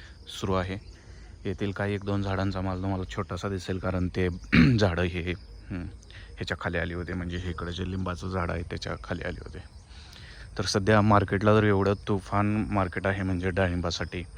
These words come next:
दीडशे दोनशे सर्रास, अ, दर मिळत आहेत per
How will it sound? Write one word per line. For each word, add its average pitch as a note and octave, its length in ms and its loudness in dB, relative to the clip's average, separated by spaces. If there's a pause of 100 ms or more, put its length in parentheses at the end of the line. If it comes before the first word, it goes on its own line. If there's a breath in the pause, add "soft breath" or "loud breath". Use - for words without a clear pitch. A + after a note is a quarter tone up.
(520 loud breath)
दीडशे G2+ 320 2
दोनशे G2 460 0
सर्रास, G2 560 0
अ, - 720 -4
दर F#2+ 220 4
मिळत F#2 340 2
आहेत F#2 200 -2 (220)
per F#2 140 2